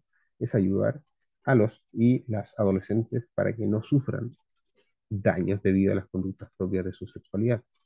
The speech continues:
Él, la educadora, debe recordar que la sexualidad, eh,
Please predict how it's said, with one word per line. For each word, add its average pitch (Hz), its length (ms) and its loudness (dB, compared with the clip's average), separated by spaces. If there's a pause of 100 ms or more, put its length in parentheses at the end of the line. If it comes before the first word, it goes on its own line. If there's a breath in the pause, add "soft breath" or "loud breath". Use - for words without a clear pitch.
(1600)
Él, 143 200 8
la 127 60 8
educadora, 110 540 6
debe 117 200 4
recordar 107 480 -2
que - 100 -8
la 98 60 -6
sexualidad, 98 760 -2 (800)
eh, 98 580 2